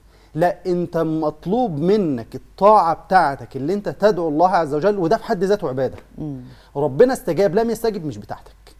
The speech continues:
Speaker 1: النتيجة على مين؟
Speaker 2: على الله.
Speaker 1: على الله تبارك وتعالى. ده بيعلمه سيدنا النبي عليه الصلاة والسلام لكل إنسان سائر في الطريق. رجع النبي عليه الصلاة والسلام عنده ثقة في الله تعالى،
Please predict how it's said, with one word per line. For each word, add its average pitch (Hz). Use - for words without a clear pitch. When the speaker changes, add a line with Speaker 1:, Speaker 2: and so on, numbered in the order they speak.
Speaker 1:
النتيجة 165
على 160
مين؟ 180
Speaker 2:
على 143
الله. 139
Speaker 1:
على 147
الله 175
تبارك 131
وتعالى. 98
ده 160
بيعلمه 160
سيدنا 143
النبي 135
عليه 160
الصلاة 156
والسلام 165
لكل 190
إنسان 196
سائر 202
في -
الطريق. 120
رجع 165
النبي 143
عليه 151
الصلاة 147
والسلام 165
عنده 143
ثقة -
في -
الله 123
تعالى، 139